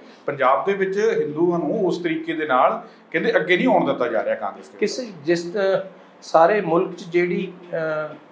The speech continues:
Speaker 2: ਕਮਿਊਨਿਟੀ ਮੈਜੋਰਿਟੀ 'ਚ ਹੈ ਨਾ,
Speaker 1: ਹਮ।
Speaker 2: ਉਹ ਪੰਜਾਬ 'ਚ ਮਾਈਨੋਰਿਟੀ 'ਚ ਹੈ।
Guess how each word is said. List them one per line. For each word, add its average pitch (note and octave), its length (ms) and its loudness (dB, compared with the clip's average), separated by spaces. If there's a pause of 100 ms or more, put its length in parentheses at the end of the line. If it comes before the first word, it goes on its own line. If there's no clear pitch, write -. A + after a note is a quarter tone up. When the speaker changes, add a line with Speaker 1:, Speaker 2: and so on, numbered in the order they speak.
(120)
Speaker 2:
ਕਮਿਊਨਿਟੀ F#3+ 880 0 (1000)
ਮੈਜੋਰਿਟੀ F3 560 4
'ਚ - 100 2
ਹੈ C3 120 8
ਨਾ, D#3 160 2
Speaker 1:
ਹਮ। - 140 -8 (220)
Speaker 2:
ਉਹ A3+ 80 4
ਪੰਜਾਬ E3 600 2
'ਚ G#3 60 -6
ਮਾਈਨੋਰਿਟੀ F#3 680 0
'ਚ A#2+ 100 -10
ਹੈ। - 80 -4